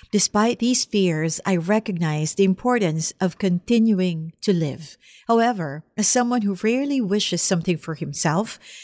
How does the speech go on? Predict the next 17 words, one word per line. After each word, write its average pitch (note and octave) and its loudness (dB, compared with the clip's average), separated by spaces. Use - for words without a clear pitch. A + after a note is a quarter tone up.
experiencing C4+ -2
the F#3+ 2
love F#3 2
I F3 0
never F3+ 0
had F3 0
with D#3+ -2
my D#3 0
family F3+ 2
is F3+ 0
the - -2
only B3 0
wish A#3+ 2
I G3+ 0
have E3 -2
for D#3+ -2
myself. - -2